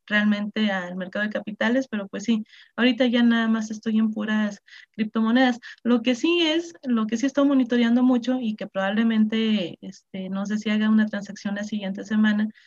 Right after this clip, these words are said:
he estado siguiendo muy de cerca los E T Fs de metales, entonces probablemente por ahí, no sé si me anime a meterme otra vez a Genuk, que ya tiene como un mes creciendo de todas formas,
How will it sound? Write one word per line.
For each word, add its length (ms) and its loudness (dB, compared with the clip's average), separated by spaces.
he 80 -2
estado 240 6
siguiendo 460 4
muy 240 6
de 100 2
cerca 320 -4
los 180 -4
E 80 -4
T 240 -2
Fs 200 -2
de 80 -8
metales, 560 -8
entonces 340 -4
probablemente 640 0
por 180 -6
ahí, 300 0
no 160 2
sé 220 0
si 180 0
me 100 4
anime 440 4
a 100 -2
meterme 380 0
otra 180 -4
vez 160 -8
a 80 -4
Genuk, 440 -2
que 120 0
ya 120 -2
tiene 260 2
como 240 2
un 100 4
mes 160 4
creciendo 460 -2
de 120 -6
todas 260 -4
formas, 340 -2